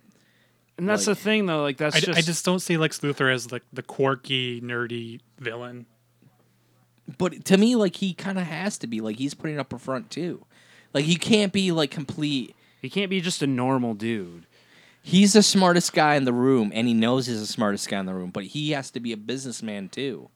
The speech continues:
Speaker 1: And he's super, like, cynical and
Speaker 2: Like, to me,
Speaker 1: sadistic,
Speaker 2: like,
Speaker 1: like
Speaker 2: that's how, like, to me, he's the, like, the Steve Jobs, the, like, Steve Jobs and Bill Gates. Like, both those people are hated by people that they work with,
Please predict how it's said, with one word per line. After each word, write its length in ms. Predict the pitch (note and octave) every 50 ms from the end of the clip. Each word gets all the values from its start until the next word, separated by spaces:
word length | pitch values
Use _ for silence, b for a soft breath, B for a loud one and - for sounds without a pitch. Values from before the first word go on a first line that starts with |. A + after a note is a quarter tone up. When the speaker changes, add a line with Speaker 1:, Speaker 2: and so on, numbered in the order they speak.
| _
Speaker 1:
And 120 | - B2 C3
he's 140 | C#3 C3 -
super, 400 | - - F3 F3+ E3 G3 F#3+ F3+
like, 200 | E3+ D3+ C3 -
cynical 680 | - - - C3+ A#2+ A#2 G#2+ - - G2+ F#2+ F#2+ F#2+
and 180 | G2 G2 -
Speaker 2:
Like, 140 | E3 E3+ D#3+
to 100 | - G3+ G3
me, 180 | G3+ A3 A#3 A3+
Speaker 1:
sadistic, 60 | G#3
Speaker 2:
like, 240 | G3+ F#3 E3 - -
Speaker 1:
like 120 | A2+ D3+
Speaker 2:
that's 220 | - D#3 - -
how, 200 | - - - - - - - -
like, 220 | - D3+ D3+ C#3 -
to 100 | - E3
me, 160 | F3+ F#3+ F#3+ F3+
he's 160 | D#3 C#3+ -
the, 280 | - - C3+ C3 A#2+ G#2
like, 240 | A2+ A#2 A2 _
the 80 | - A2
Steve 340 | - - - C3 C3 B2+ A#2
Jobs, 560 | A2+ A2+ G#2 G2+ G2+ F#2 D#2+ A#1+ - - -
the, 160 | - A2+ G#2+ -
like, 220 | - A#2+ A#2 A2+ -
Steve 280 | - - D#3 D#3 D3+
Jobs 320 | C#3+ C#3 B2+ B2 B2 B2+ B2+
and 100 | A#2+ A2
Bill 180 | G#2+ G#2+ G#2 G2+
Gates. 500 | F#2 F#2+ E2+ E2 - - - - - - B B B B B B B
Like, 200 | B2 B2 A#2 -
both 220 | C3 C#3+ F3 F3+
those 180 | A3 G3+ E3 -
people 260 | - F3 E3 - C#3
are 80 | A2+
hated 420 | G#2 - - B2+ C3 C#3 C#3 B2+ B2
by 200 | G#2+ G2+ G2 G2
people 340 | - - - B2+ - A#2 A2
that 80 | G2+ -
they 100 | G2+ F#2+
work 360 | F#2 F#2+ G2+ A#2+ - - -
with, 400 | - - A1 - - - -